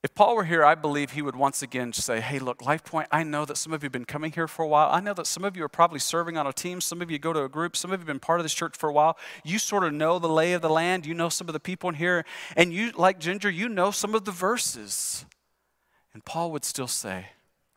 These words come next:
"It's great to love a church, but do you know Jesus? Have you given your life to him?"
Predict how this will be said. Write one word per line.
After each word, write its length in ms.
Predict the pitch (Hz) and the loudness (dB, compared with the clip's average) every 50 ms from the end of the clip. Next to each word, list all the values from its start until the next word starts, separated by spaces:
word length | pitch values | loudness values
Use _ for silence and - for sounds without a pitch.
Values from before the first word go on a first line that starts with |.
| _ _ _ _ _ _ _ _ _ _ _ _ _ _ _ _ _ - | _ _ _ _ _ _ _ _ _ _ _ _ _ _ _ _ _ -10
"It's 100 | - - | -10 -10
great 480 | - _ - - 143 151 180 208 - - | -10 _ -12 -6 -2 -2 -2 -2 -2 -4
to 100 | - 175 | -4 -4
love 200 | 156 156 151 143 | -2 -2 -4 -4
a 60 | 139 | -4
church, 720 | - - - 135 127 113 - _ - - - - - - - - _ _ _ _ _ _ _ _ _ _ _ _ _ _ _ _ _ _ _ _ _ _ _ _ _ _ _ _ _ _ _ _ _ _ _ _ _ - | -4 -4 -2 -4 -4 -6 -8 _ -8 -6 -4 -4 -4 -6 -10 -14 _ _ _ _ _ _ _ _ _ _ _ _ _ _ _ _ _ _ _ _ _ _ _ _ _ _ _ _ _ _ _ _ _ _ _ _ _ -4
but 200 | 143 110 _ - | -4 -4 _ -6
do 80 | 139 | -10
you 200 | 135 131 147 151 | -8 -8 -8 -8
know 220 | 139 131 123 113 104 | -8 -6 -8 -8 -8
Jesus? 800 | - - 110 110 95 - - - - - - - - - - - _ _ _ _ _ _ _ _ _ _ _ _ _ _ _ _ _ _ _ _ _ _ _ _ _ _ _ _ _ _ | -8 -8 -8 -8 -8 -8 -8 -8 -6 -6 -6 -4 -4 -6 -8 -12 _ _ _ _ _ _ _ _ _ _ _ _ _ _ _ _ _ _ _ _ _ _ _ _ _ _ _ _ _ _
Have 220 | - - 175 147 143 | 0 0 0 0 0
you 100 | 135 123 | -8 -12
given 580 | 120 120 160 196 208 185 208 202 202 208 190 _ _ _ _ _ | -8 -4 -2 -2 0 0 -2 -6 -6 -8 -14 _ _ _ _ _
your 240 | - 120 117 113 107 | -10 -6 -4 -4 -4
life 680 | 107 120 131 143 156 160 156 - - - - - - _ _ _ _ _ _ _ _ _ _ _ _ _ _ _ _ _ _ _ _ _ _ _ _ _ _ _ _ _ _ | -2 0 2 2 2 0 -2 -6 -10 -12 -14 -16 -18 _ _ _ _ _ _ _ _ _ _ _ _ _ _ _ _ _ _ _ _ _ _ _ _ _ _ _ _ _ _
to 100 | - - | -12 -12
him?" 440 | 90 - - 131 110 87 71 - _ | -10 -8 -6 -6 -6 -8 -8 -12 _